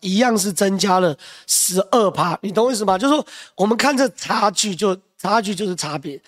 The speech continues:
你懂我意思吗？所以大家看，看民调，我教大家看门道啊，懂我意思吗？看后视之路好处就是说，外行看热闹，内行看门道，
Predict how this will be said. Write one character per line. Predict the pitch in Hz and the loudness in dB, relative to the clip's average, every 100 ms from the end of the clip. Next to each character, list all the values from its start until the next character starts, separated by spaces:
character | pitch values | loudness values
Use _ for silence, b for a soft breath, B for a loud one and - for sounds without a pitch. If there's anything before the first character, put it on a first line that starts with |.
| B - | B -8
你 | 190 | 0
懂 | 240 | 2
我 | 262 | 2
意 | |
思 | |
吗？ | 226 | 2
所 | 190 | 2
以 | 294 - B B B - | 0 -2 B B B 0
大 | 262 | 2
家 | 277 - | 0 0
看， | 226 254 190 - - | 0 0 -2 -8 -2
看 | 226 202 | 0 0
民 | 170 147 156 | -4 -6 -2
调， | 185 151 147 | -2 -2 -4
我 | 160 | -2
教 | 233 | 0
大 | 240 | 2
家 | 214 | 0
看 | 196 202 196 - - | 0 -4 -6 -16 -6
门 | 196 175 156 190 | -2 0 0 -4
道 | 208 196 151 | -4 -4 -6
啊， | 135 | -6
懂 | 170 | -2
我 | 185 | -2
意 | 165 | -2
思 | |
吗？ | 160 143 B B B - | -6 -8 B B B -2
看 | 269 | 2
后 | 220 277 | 2 2
视 | 226 | 0
之 | 247 | 0
路 | 208 | 0
好 | 156 147 | -2 -6
处 | 208 | -4
就 | 202 | -2
是 | |
说， | 180 202 170 B B B - | 0 0 -2 B B B 0
外 | 269 208 | 0 2
行 | 160 160 | -2 0
看 | 214 208 | 0 2
热 | |
闹， | 185 175 | 2 0
内 | 180 202 | 0 0
行 | 160 | -2
看 | 147 180 175 - | -2 -4 -4 -12
门 | 196 165 160 | -8 -4 0
道， | 185 156 | 0 0